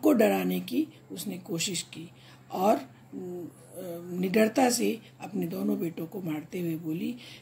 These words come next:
कि तुम दोनों क्यों एक-एक करके इस बाघ को खाने के लिए झगड़ा कर रहे हो?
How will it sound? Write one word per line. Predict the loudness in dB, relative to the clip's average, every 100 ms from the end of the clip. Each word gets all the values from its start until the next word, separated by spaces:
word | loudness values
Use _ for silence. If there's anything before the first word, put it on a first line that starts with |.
| -4
कि | -4
तुम | -2 6 10 10
दोनों | 10 8 6
क्यों | 6 8 10
एक-एक | 10 6 4 2
करके | 0 -2 0 0
इस | 0 -2
बाघ | -4 -4
को | -4 -6
खाने | -4 -6 -6
के | -6 -6
लिए | -4
झगड़ा | -6 -6 -8
कर | -8 -10
रहे | -8 -10
हो? | -10